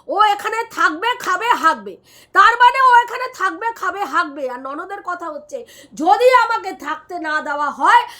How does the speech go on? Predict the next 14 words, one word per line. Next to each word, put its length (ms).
আমি 340
সমস্ত 460
কিছু 340
জ্বালিয়ে 540
দেবো, 400
পুড়িয়ে 380
দেবো, 340
আমি 180
এখানেই 360
থাকবো।" 400
পুরো 200
পরিস্থিতিটা 840
overall 440
দেখে 480